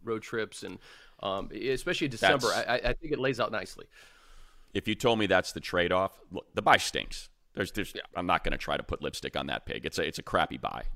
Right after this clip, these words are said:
Speaker 2: You, you don't wanna bye in week five. It's just so early. Last year, they had one of the li-, they had it right in the middle. That's what you want, man. Right in the middle. Get that week. Refresh. Get some guys healthy that got banged up.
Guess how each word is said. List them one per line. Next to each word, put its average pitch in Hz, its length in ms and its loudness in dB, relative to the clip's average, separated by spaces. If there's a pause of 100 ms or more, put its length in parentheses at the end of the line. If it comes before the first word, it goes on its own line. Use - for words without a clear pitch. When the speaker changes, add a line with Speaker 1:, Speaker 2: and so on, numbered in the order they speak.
(160)
Speaker 2:
You, 76 140 -6
you 90 140 -2
don't 90 160 4
wanna 82 160 2
bye 67 320 -4
in - 80 -10
week - 160 -12
five. - 300 -8 (120)
It's 71 160 -6
just - 300 -6
so 87 220 4
early. 64 440 -4 (460)
Last 101 400 8
year, 85 220 0
they 78 100 0
had 80 180 2
one 80 120 -2
of 71 80 -4
the 69 60 -4
li-, 71 180 -4
they 90 100 4
had 90 140 6
it 67 120 -2
right 104 160 8
in 92 60 -4
the 92 80 0
middle. 95 440 2
That's 87 300 6
what 87 200 -2
you 80 60 -2
want, 53 260 -6
man. 67 320 -6
Right 90 360 2
in 87 140 0
the 82 80 0
middle. 80 320 0
Get 95 320 0
that 87 320 2
week. 80 380 -6 (400)
Refresh. 90 840 2 (140)
Get 90 120 -4
some 95 200 -2
guys 78 320 0
healthy 95 520 -4
that 80 160 -6
got 80 280 2
banged 87 320 0
up. 87 340 2